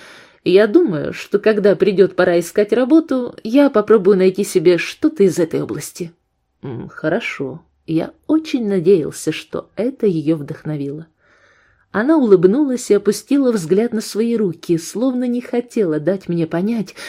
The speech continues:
что какие-то мои слова могут ей понравиться.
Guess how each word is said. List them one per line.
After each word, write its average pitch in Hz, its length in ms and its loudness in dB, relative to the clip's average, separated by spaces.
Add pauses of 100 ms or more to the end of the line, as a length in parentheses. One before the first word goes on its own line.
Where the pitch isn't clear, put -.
(140)
что - 240 -2
какие-то 202 640 -2
мои 170 240 0
слова 175 480 -2
могут 190 380 -2
ей 160 260 -2
понравиться. 156 760 -8